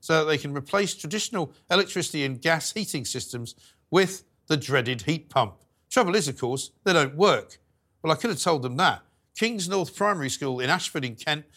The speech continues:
has been forced to close for the sixth time in three months because they have no electricity thanks to the useless heat pump system installed last summer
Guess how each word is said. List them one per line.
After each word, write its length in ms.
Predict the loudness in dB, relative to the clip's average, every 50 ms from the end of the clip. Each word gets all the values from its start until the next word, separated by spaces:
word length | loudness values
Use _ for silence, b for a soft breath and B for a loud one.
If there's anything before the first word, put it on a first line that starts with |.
| b b b b
has 120 | -8 -6 -6
been 100 | -6 -6
forced 300 | -6 -4 -4 -4 -4 -6
to 60 | -10 -10
close 460 | -4 0 2 2 2 0 -4 -8 -10 _ _ _ _
for 80 | -8 -6
the 80 | -4
sixth 380 | -2 -2 -2 -2 -2 -4 -6 -4
time 220 | -2 -2 -2 -2
in 80 | -4 -6
three 320 | -10 -10 -6 -4 -4 -2
months 360 | -2 -2 -4 -4 -6 -10 -14 -16 _ _ _ _ _
because 220 | -8 -8 -6 -4
they 100 | -4 -2
have 200 | -2 -2 -2 -2
no 360 | -2 0 2 2 2 2 0 -4 b b b
electricity 640 | 0 0 0 -2 -4 -6 -6 -6 -6 -8 -10 -10 -12
thanks 320 | -8 -8 -8 -8 -8 -10 -14
to 60 | -12
the 100 | -10 -10
useless 480 | -8 -6 -6 -6 -6 -8 -8 -10 -8 -8
heat 220 | -8 -8 -8 _
pump 200 | -8 -8 -8 -10
system 380 | -10 -12 -12 -10 -8 -10 -10 -10 b b b b b
installed 480 | -10 -8 -8 -6 -4 -2 -2 -2 0 0
last 280 | 0 0 2 0 0
summer 300 | 0 0 0 0 -2 -4